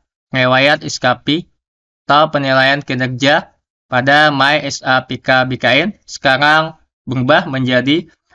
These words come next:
My A S N B K N tahun dua ribu dua tiga. Seperti biasanya, sebelum kami sampaikan informasinya, izinkan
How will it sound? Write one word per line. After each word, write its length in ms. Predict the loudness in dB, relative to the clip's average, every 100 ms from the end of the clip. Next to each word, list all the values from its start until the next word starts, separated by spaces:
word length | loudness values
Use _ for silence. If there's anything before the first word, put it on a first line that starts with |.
| _ 0
My 240 | 2 2
A 160 | 2 0
S 80 | 0
N 240 | 0 0
B 80 | -2
K 240 | 0 0 0
N 80 | -2
tahun 480 | -2 0 0 -4 -2
dua 240 | 0 0
ribu 560 | 0 -4 -2 -2 -6 _
dua 240 | -6 -4 -4
tiga. 640 | -4 -6 0 2 0 -4 _ _ _ _ _ _ _ _
Seperti 640 | -12 -4 -4 -2 0 -2 -2
biasanya, 800 | -4 0 0 0 2 0 -2 _
sebelum 560 | -8 -4 0 0 0
kami 240 | -2 -4 -2
sampaikan 800 | -2 -2 0 0 0 0 -2 _
informasinya, 960 | -8 -2 0 0 -2 -2 2 2 0 -6 _ _ _ _ _ _
izinkan 720 | -6 -2 -2 0 2 2 -2